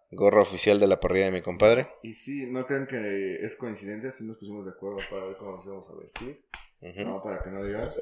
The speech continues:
Speaker 2: Y hay que contarle a nuestros compadres, a nuestras comadres, todo lo que sucedió para que llegara esta parrilla, ¿no, compa?
Speaker 1: Yo digo
Speaker 2: O
Speaker 1: que
Speaker 2: eso lo
Speaker 1: sí.
Speaker 2: dejamos para
Speaker 1: No, no, no. Es, este es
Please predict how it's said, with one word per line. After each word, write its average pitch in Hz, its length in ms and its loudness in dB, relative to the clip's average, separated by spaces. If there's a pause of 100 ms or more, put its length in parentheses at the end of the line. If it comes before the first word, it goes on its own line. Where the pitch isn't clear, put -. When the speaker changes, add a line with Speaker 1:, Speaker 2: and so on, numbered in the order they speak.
(320)
Speaker 2:
Y - 60 -8
hay 113 80 -6
que 131 100 -8
contarle 107 380 -8
a 113 40 -10
nuestros 98 320 -14
compadres, 107 300 -14
a - 40 -14
nuestras - 200 -18
comadres, 98 320 -18
todo 127 200 -2
lo 123 140 -6
que 110 80 -16
sucedió 110 640 -14 (600)
para 110 260 -10
que 113 80 -14
llegara 110 280 -12
esta 120 240 -18
parrilla, 113 440 -18 (100)
¿no, 110 140 -20
compa? 117 300 -20 (440)
Speaker 1:
Yo 104 140 8
digo 107 160 10
Speaker 2:
O 92 80 4
Speaker 1:
que 107 80 4
Speaker 2:
eso 113 120 6
lo 117 100 8
Speaker 1:
sí. - 40 -4
Speaker 2:
dejamos - 320 -8
para 104 120 -6
Speaker 1:
No, 101 340 8
no, 135 140 6
no. 123 400 4
Es, 117 240 6
este 139 220 0
es - 0 -